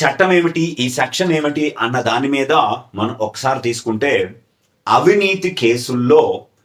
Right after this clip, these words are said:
ముఖ్యమంత్రి పైన గాని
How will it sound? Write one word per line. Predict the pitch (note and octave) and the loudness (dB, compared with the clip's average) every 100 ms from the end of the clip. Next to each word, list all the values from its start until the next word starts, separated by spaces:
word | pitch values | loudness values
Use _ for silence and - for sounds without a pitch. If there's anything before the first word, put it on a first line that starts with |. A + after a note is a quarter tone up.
| _ _ _ - | _ _ _ -12
ముఖ్యమంత్రి | F#2+ G#2+ C#3+ C#3 - F#3+ G3+ F3+ E3+ E3 E3+ | -4 0 0 -2 -2 0 4 4 2 4 4
పైన | D3 B2+ B2+ B2+ A2+ | 2 0 -2 -2 -2
గాని | G#2 G2 B2 | -4 -4 -8